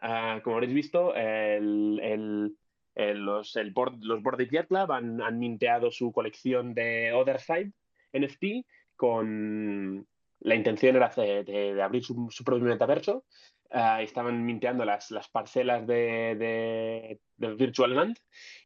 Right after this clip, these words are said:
Y en este proceso, ah, de minteo, que se suponía que estaba, que había K Y C, había unos, ah,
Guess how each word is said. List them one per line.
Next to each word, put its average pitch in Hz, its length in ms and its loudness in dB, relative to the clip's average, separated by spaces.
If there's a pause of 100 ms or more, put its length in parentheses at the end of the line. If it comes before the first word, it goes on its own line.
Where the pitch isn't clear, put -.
Y 135 560 6
en 139 140 6
este 156 180 2
proceso, 214 720 2
ah, 123 320 4
de 127 100 0
minteo, 135 480 0
que 143 100 -12
se 117 60 -10
suponía 120 420 -2
que - 80 -12
estaba, 127 360 -2
que 123 80 -2
había 120 140 -2
K 135 100 -2
Y 127 220 -2
C, 165 240 -4
había 131 180 0
unos, 123 320 -4 (260)
ah, 113 480 0